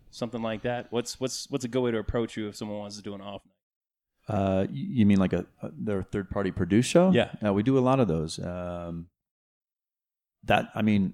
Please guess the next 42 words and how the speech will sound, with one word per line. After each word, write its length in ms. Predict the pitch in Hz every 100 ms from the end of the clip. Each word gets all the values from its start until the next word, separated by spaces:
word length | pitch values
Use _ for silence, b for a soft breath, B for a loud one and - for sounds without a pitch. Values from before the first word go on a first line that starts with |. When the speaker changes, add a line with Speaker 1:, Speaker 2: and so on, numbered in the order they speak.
| -
Speaker 2:
it, 220 | - -
it, 160 | 113 - -
r-, 240 | 117 110 - _ -
right 200 | 113 104
now, 380 | 123 131 101
it's 140 | 98 -
just 220 | 98 -
whether 220 | 98 95
or 40 | 92
not 200 | 92 90
I 100 | 92
even 160 | 87
have 380 | 92 90 80 - -
an 100 | 90
available 400 | 92 90 82 82
night 320 | 87 113 104
for 160 | - 92
that, 300 | 90 82 92
but 220 | 95 87
I'm, 300 | 107 104 95 - _ -
you 100 | 101
know, 120 | 87
I'm 100 | 92
open 260 | 90 95 85
to 100 | 87
that. 340 | 87 92 87
We 100 | 95
do 180 | 90 87
a 20 |
lot 180 | 85 92
of 60 | 92
those. 460 | 85 82 - - - _ _ _ _ _ _ _ _
So 480 | - 82 80 82 -
I, 60 | 90 - 90
I 40 |
don't 160 | 87 87
think 220 | 90 -
I've, 180 | 82 80
uh, 300 | 80 78 80 - _ _ _ _ _ _ _ _ _
I've 140 | - -
turned, 240 | 123 - 170 - _ _
I, 220 | 185 170